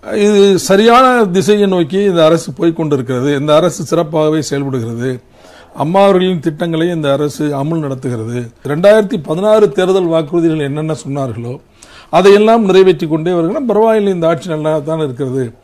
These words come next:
அஹ், மாண்புமிகு எடப்பாடி பழ-, பழனிசாமி அவர்கள் தலைமையில் இருக்கின்ற அரசு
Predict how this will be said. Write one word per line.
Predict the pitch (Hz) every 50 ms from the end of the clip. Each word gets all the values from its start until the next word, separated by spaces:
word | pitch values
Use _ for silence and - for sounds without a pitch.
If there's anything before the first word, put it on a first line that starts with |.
| _ _ _ _ _ _ _ _
அஹ், | - 185 175 165 160
மாண்புமிகு | 160 165 165 170 170 170 185 180 165
எடப்பாடி | 156 170 170 165 185 175 170 170 160 151 147 147 139 135 -
பழ-, | 156 160 156 147 139 131 -
பழனிசாமி | 165 170 175 165 123 180 165 156 156
அவர்கள் | 143 143 143 143 135
தலைமையில் | 139 143 156 160 156 151
இருக்கின்ற | 139 135 139 143 139 135
அரசு | 135 139 123 - - 202 226 -